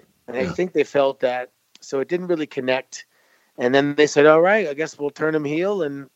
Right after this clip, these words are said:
Speaker 1: if that doesn't work, you know, repackage, right? Or, or, or see you later," to be honest. But, uh, as soon as they turned me heel,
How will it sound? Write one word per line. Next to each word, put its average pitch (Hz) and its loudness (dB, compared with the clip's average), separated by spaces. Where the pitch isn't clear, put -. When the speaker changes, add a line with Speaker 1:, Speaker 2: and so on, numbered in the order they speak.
Speaker 1:
if 113 -10
that 135 0
doesn't 143 0
work, 160 2
you 127 -2
know, 123 2
repackage, 139 -2
right? 131 -12
Or, 135 -12
or, 127 -8
or 123 -14
see - -12
you 131 -6
later," 127 -6
to 113 -18
be 123 -8
honest. 123 -12
But, 123 2
uh, 123 0
as 127 -12
soon 160 -4
as 160 0
they 156 0
turned 151 -2
me 135 -2
heel, 143 -4